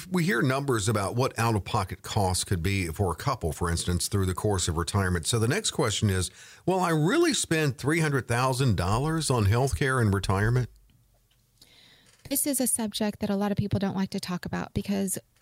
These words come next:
Speaker 2: it is a reality that your health normally begins to decline after retirement, you know, age sixty, sixty-five and older. And spending on healthcare, it does vary widely from one retiree to the next.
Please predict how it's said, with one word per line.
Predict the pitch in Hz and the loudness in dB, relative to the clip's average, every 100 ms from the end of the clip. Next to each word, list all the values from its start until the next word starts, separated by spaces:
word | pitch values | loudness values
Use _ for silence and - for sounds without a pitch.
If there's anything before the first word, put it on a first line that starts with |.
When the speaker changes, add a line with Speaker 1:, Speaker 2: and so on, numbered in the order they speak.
| _ _ - | _ _ -4
Speaker 2:
it | 214 | 0
is | 240 240 233 | 0 0 0
a | |
reality | 220 202 190 185 185 185 | 0 0 0 0 0 -2
that | 190 175 | -4 -4
your | 190 | -2
health | 185 185 - | -2 -2 -2
normally | 185 185 185 185 | 0 2 2 0
begins | 180 175 180 - | -2 -2 -4 -4
to | 190 | -6
decline | - 180 175 170 170 - - _ - | -6 -4 -2 -2 -4 -6 -20 _ -10
after | 175 185 | -8 -6
retirement, | 180 185 254 196 156 - | -4 -4 -2 -2 -4 -4
you | 180 | -4
know, | 170 - | -4 -6
age | 185 170 | -8 -6
sixty, | - 180 - | -6 -8 -8
sixty-five | 190 175 - 196 175 175 180 | -8 -6 -6 -6 -4 -4 -2
and | - | -2
older. | 196 226 160 165 - - - - - | -2 -2 -4 -6 -14 -20 -20 -14 -4
And | 196 190 190 - - | -2 0 -2 -6 -8
spending | - - 214 233 | -6 -4 -2 0
on | 262 294 | 0 0
healthcare, | 247 233 - 233 - | -2 -4 -2 -4 -2
it | 196 - | -4 -2
does | 220 240 247 247 - _ _ _ _ | 0 0 -2 -4 -10 _ _ _ _
vary | 175 214 220 220 - | -4 0 2 0 -2
widely | 180 196 208 196 185 180 | -2 0 0 -2 -2 -2
from | - 185 180 | 0 0 2
one | 185 185 | 2 2
retiree | 185 190 180 180 | 0 -2 -2 0
to | 185 | 0
the | 196 | 0
next. | 185 - - - | -2 -2 -6 -10